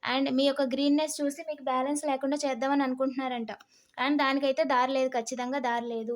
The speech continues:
ఏంజెల్స్ కూడా ఒప్పుకోవట్లేదు. ఎస్, వాళ్ళు అనుకుంటుంది ఎప్పటికీ జరగదు అని చెప్తున్నారండి. మీ మనీని, మీ జాబ్ని, మీ ఫ్యామిలీని ఎప్పటికీ మీ నుంచి వాళ్ళు దూరం చేయలేరు అని చెప్తున్నారు.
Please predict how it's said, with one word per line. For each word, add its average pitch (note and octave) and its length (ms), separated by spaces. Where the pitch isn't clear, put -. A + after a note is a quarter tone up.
ఏంజెల్స్ C4 380
కూడా C4+ 180
ఒప్పుకోవట్లేదు. A#3 680
ఎస్, B3+ 280
వాళ్ళు C4 180
అనుకుంటుంది C#4+ 460
ఎప్పటికీ C4 320
జరగదు A#3+ 460
అని B3+ 200
చెప్తున్నారండి. A#3 640
మీ B3+ 140
మనీని, C4+ 420
మీ C4 140
జాబ్ని, C4 360
మీ B3+ 160
ఫ్యామిలీని C4 400
ఎప్పటికీ C4 320
మీ C#4+ 120
నుంచి B3+ 220
వాళ్ళు B3+ 220
దూరం B3 220
చేయలేరు B3 400
అని B3+ 140
చెప్తున్నారు. A3 480